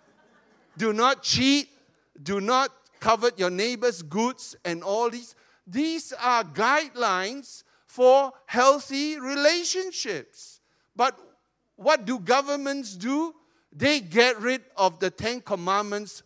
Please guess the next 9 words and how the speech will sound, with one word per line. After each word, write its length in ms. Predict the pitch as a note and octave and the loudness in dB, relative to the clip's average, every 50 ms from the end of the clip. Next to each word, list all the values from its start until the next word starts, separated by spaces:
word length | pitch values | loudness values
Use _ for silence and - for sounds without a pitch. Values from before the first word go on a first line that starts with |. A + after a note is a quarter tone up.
| _ _ _ | _ _ _
from 260 | - - D3+ D3 D3+ D3 | -8 -4 -4 -4 -4 -6
schools, 1120 | - - - - F#3+ G#3+ A#3 A3 D3+ A#2 - - - - - - - - - _ _ _ _ _ _ _ _ _ _ _ _ _ | -12 -14 -12 -10 -8 -8 -6 -6 -8 -10 -12 -16 -20 -20 -20 -20 -20 -20 -20 _ _ _ _ _ _ _ _ _ _ _ _ _
from, 600 | _ _ - - F#3 F#3 F3+ F3 E3+ E3+ D#3+ D#3+ - _ _ _ _ _ _ _ _ _ _ _ _ | _ _ -6 2 6 6 6 6 6 0 -6 -16 -20 _ _ _ _ _ _ _ _ _ _ _ _
uh, 280 | E3+ E3+ D#3+ D#3 D3+ C#3+ - | -4 -2 0 0 -2 -2 -4
institutions, 960 | - G#3 A#3+ A#3+ - - - A#3 A3 - A#3 A3+ A3+ G#3 - E3+ B2+ A2 - | -6 -8 -6 -6 -8 -10 -12 -12 -12 -10 -8 -8 -8 -6 -6 -8 -8 -8 -8
from 220 | - F#3 F#3 G3 F3+ | -8 -8 -8 -6 -6
the 100 | F3 F3 | -8 -6
law 300 | E3+ F3+ G#3 A#3 A#3+ A3+ | -4 -2 -2 -2 -2 -4
court. 520 | - - - B3 B3+ C4+ C4 G3+ C3 - | -6 -10 -8 -6 -4 -4 -4 -6 -8 -12